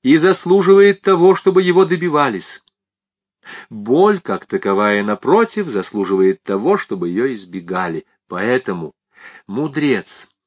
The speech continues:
основательно взвесит и то, и другое, чтобы избежать наслаждения, если за ним последует слишком сильная боль, и чтобы принять на себя боль, если за ней последует достаточно сильное наслаждение.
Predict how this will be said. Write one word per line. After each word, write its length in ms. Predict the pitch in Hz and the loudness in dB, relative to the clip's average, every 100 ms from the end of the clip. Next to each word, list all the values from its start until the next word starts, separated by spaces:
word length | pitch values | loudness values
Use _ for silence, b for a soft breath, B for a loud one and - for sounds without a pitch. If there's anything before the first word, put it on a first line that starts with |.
| _ _ _ 123 | _ _ _ -2
основательно 720 | 165 - 185 185 196 196 190 190 | -2 -2 0 2 2 0 0 -2
взвесит 560 | 131 160 196 196 190 | 0 2 2 0 -4
и 260 | - 202 226 | -10 -4 -4
то, 280 | - 196 190 | 0 4 4
и 180 | 185 | 2
другое, 600 | 156 139 151 117 127 107 | -4 -4 -2 2 2 2
чтобы 360 | 98 - 90 95 | -2 -6 -4 -4
избежать 500 | 90 90 90 95 - | -4 -4 -4 -4 -6
наслаждения, 1040 | 92 - 95 87 80 95 185 247 233 220 - _ _ _ - | -10 -8 -6 -6 -6 0 2 2 -2 -4 -6 _ _ _ -4
если 320 | 156 196 196 | 0 2 2
за 160 | 180 190 | 2 2
ним 180 | 196 | 0
последует 720 | 175 165 180 - 156 160 165 165 | -2 -4 -4 -4 -6 -2 -4 -4
слишком 460 | - 147 - 143 | -6 -6 -6 -10
сильная 540 | 120 120 131 120 120 120 | -8 -4 -4 -2 -4 -4
боль, 340 | 95 117 110 b b b | 0 0 0 b b b
и 80 | 110 | -10
чтобы 340 | 95 - 101 101 | -6 -4 -4 -4
принять 600 | 110 113 117 123 - 95 | -4 -2 -2 -2 -4 -10
на 100 | 85 | -12
себя 400 | - 80 80 76 | -12 -10 -10 -10
боль, 560 | 76 78 147 202 196 - _ _ _ _ _ _ - | -12 0 4 4 2 -4 _ _ _ _ _ _ -12
если 260 | 92 85 90 | -10 -6 -6
за 160 | 85 | -6
ней 140 | 87 87 | -6 -6
последует 760 | 82 - 92 135 147 151 147 | -10 -10 -2 -2 -2 -6 -8
достаточно 880 | 107 85 - - 113 127 139 - 127 | -10 -10 -12 -8 -6 -6 -12 -16 -14
сильное 640 | 123 - 92 82 85 82 87 | -14 -10 -10 -10 -12 -14 -14
наслаждение. 760 | 90 - 85 71 76 67 67 | -16 -14 -14 -14 -14 -16 -20